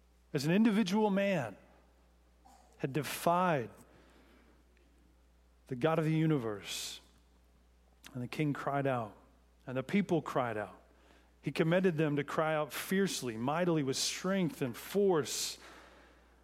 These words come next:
This is good for us to reckon with this too.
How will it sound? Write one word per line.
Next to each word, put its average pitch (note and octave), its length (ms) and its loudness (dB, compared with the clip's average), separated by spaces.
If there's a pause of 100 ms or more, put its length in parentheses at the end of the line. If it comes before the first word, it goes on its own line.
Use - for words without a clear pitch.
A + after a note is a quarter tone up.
(720)
This - 100 -8
is D3+ 60 -2
good D#3 180 2
for F3 160 -2
us D#3 160 -2
to D#3 100 -2
reckon D#3 280 0
with D3+ 140 0
this D3+ 200 -2
too. D#3 380 -2